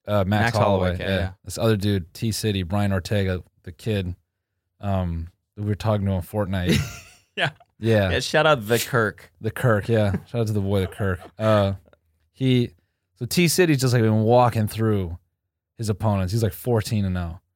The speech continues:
Speaker 1: And he dropped this dude, Frankie Edgar, in a way I've not ever seen him get dropped. That guy's a monster. Takes hits, doesn't, he gets hit by this crazy elbow.
Speaker 2: Okay.
Speaker 1: Anyway, so I'm thinking, "No, I can't." By the way,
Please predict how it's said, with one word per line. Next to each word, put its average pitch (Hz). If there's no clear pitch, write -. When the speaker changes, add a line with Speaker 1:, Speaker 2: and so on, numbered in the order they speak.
Speaker 1:
And 104
he 107
dropped 117
this 113
dude, 107
Frankie 107
Edgar, 98
in 95
a 95
way 95
I've 95
not 101
ever 95
seen 90
him 92
get 92
dropped. 87
That 95
guy's 87
a 87
monster. 87
Takes 104
hits, 95
doesn't, 90
he 113
gets 104
hit 113
by 98
this 92
crazy 156
elbow. 92
Speaker 2:
Okay. 95
Speaker 1:
Anyway, 95
so -
I'm 143
thinking, 113
"No, 85
I 107
can't." 135
By 135
the 131
way, 104